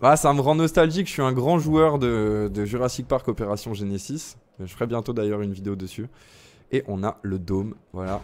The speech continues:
Alors, c'est avec l'hyperloop. Donc en gros, on le connecte à un chemin. Euh, on peut changer aussi l'apparence de ce petit truc, donc, euh, Jurassic Park, Jurassic World, voilà.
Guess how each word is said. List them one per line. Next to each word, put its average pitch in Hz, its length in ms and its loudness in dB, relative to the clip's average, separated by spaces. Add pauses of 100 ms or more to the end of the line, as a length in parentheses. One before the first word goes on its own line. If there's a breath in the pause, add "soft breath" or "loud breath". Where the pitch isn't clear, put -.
Alors, 95 400 -4
c'est - 340 -4
avec 123 340 -2
l'hyperloop. 117 560 -2 (960)
Donc 107 160 -12
en 107 80 -6
gros, 113 340 -2
on 107 60 -4
le 101 60 -2
connecte 104 540 -6
à 104 60 -6
un 104 120 -4
chemin. 101 480 -6 (560 soft breath)
Euh, 107 240 4
on 160 140 0
peut 208 140 0
changer 185 580 0
aussi 143 680 -2
l'apparence 135 920 -2
de 110 160 -6
ce 120 140 -6
petit 110 200 -12
truc, 151 240 -8
donc, 104 260 -8
euh, 98 220 -2
Jurassic 101 500 -8
Park, 104 360 -2
Jurassic 98 480 -8
World, 101 180 -4
voilà. 95 300 -6